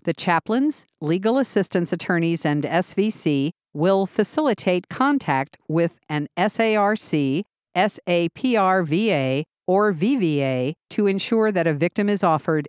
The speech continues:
S A P R services. Unrestricted reports. Any report of a sexual assault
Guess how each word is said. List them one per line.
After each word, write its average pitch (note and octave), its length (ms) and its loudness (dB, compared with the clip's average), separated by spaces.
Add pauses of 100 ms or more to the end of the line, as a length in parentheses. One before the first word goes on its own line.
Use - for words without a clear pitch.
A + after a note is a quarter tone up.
(120)
S D#3+ 240 -2
A F3+ 160 2
P D#3 240 -2
R C#3 180 0
services. - 880 -4 (1120)
Unrestricted G#3 720 0
reports. - 800 -4 (800)
Any D#4 200 2
report F3+ 440 2
of D3 100 0
a D3+ 60 -2
sexual G3+ 500 0
assault D#3 400 0